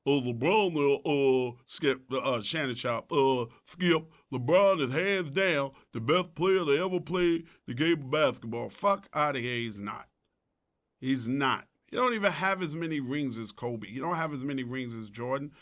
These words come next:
That's what you play for, to win championships. He ain't got as many rings as Robert Horry. Come on, yo. He played longer than Jordan. Of course he gonna pass Jordan in scoring. Duh.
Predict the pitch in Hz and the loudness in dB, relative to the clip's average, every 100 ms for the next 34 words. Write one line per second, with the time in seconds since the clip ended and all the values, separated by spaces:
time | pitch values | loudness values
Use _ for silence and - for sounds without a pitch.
0 | _ - 185 185 165 165 156 165 127 101 | _ -4 -4 -4 -8 -6 -4 -2 -4 -10
1 | - _ _ _ _ - 127 160 147 - | -18 _ _ _ _ -6 -2 -2 -2 -4
2 | 165 139 113 107 - 101 - - _ _ | -4 -4 -8 -10 -12 -14 -18 -20 _ _
3 | - 247 202 190 180 185 156 165 170 143 | -6 -2 0 0 -2 -4 -2 -4 -4 -6
4 | 110 123 135 120 113 104 87 - _ _ | -4 -2 -2 -2 -6 -6 -10 -20 _ _
5 | _ _ _ _ _ _ - 131 113 104 | _ _ _ _ _ _ -8 -4 -4 -4
6 | 95 131 160 170 175 214 160 180 190 151 | -6 -6 -6 -6 -2 -2 0 -2 -2 -4
7 | 123 120 131 120 107 180 165 151 135 113 | -4 -4 -4 -4 -6 -6 -4 -6 -6 -6
8 | 135 127 101 110 120 110 107 - 135 170 | -4 -4 -6 -8 -8 -6 -8 -8 -8 -6
9 | 135 147 302 _ _ _ _ _ _ _ | -6 -6 -10 _ _ _ _ _ _ _
10 | _ _ _ _ _ - - 180 160 190 | _ _ _ _ _ -2 2 2 2 -2